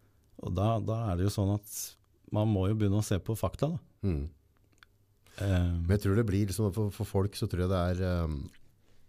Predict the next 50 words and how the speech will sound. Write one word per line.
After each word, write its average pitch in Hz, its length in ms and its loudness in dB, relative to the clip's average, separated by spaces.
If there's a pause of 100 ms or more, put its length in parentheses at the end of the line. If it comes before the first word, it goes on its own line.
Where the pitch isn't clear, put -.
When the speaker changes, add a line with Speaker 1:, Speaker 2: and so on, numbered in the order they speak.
(180)
Speaker 2:
det 95 160 4
blir 95 160 4
så 98 180 4
ekstremt, 104 540 2
så 117 80 4
jeg - 80 -2
tror, 95 160 0 (240)
altså, 92 160 -2
det 92 140 0
blir 104 100 2
vanskelig, 101 560 2 (360)
Speaker 1:
Mm. 92 160 2 (260)
Speaker 2:
vanskelig 98 720 4
å 95 160 -2
forholde 92 320 4
seg 107 160 4
til 120 160 4
det, 139 60 4
da. 127 80 6 (180)
Altså, 110 240 4
Speaker 1:
Ja. 113 80 4
Speaker 2:
hvis 104 160 4
du 120 80 4
på 92 80 -4
en 107 80 6
måte 104 160 4
drar 95 240 6
en 98 160 4
parallell, 95 400 4
da, 117 80 6
med, 101 400 2
mellom, 95 300 2 (100)
eh, 82 240 -4
Tyskland 90 340 -2
på 92 60 -6
førtiåra 92 460 2
og - 800 -10
Norge 92 320 6
nå 87 160 4
i, 90 140 4 (260)
i 92 80 -2
tjue 92 160 2
tjue, 90 320 0
så, 110 140 4 (1500)
så 104 160 2
det 107 160 4
blir 95 160 6
liksom, 104 240 4
det 104 80 4
blir 95 160 4